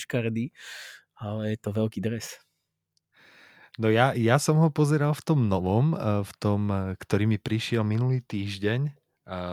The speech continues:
Speaker 2: ten Pharrell Williams, e, e, versus Adidas, taká tá kooperácia,
Speaker 1: Mhm.
Speaker 2: e, antirasistická, že vpredu je nápis Human Being a ten celý dres je v podstate taký, ako keby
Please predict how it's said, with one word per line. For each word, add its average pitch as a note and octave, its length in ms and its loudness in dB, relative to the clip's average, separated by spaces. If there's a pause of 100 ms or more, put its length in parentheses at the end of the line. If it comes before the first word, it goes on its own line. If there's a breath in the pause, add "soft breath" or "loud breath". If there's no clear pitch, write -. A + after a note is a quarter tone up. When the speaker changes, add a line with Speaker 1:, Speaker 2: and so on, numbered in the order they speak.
(140)
Speaker 2:
ten F#2+ 160 -6
Pharrell G#2+ 480 0
Williams, A#2 720 -4
e, G2+ 320 -2 (640 soft breath)
e, G2+ 80 -8 (800)
versus G2 560 -4
Adidas, G2 560 0
taká G2+ 240 -6
tá - 160 -4
kooperácia, G#2 960 -2
Speaker 1:
Mhm. B2+ 240 -4
Speaker 2:
e, F#2 200 -8 (960)
antirasistická, G2 1300 -8
že F2 100 -16
vpredu F2 460 -10
je F2+ 80 -8
nápis F2+ 320 -12
Human F2+ 320 -6
Being G2+ 400 -2
a - 80 -10
ten F#2 320 -6
celý F#2+ 240 -6
dres F2+ 240 -6
je F2+ 80 -6
v - 80 -18
podstate F#2 400 -14
taký, F#2 400 -12 (320 loud breath)
ako G#2 180 -10
keby G#2 240 -2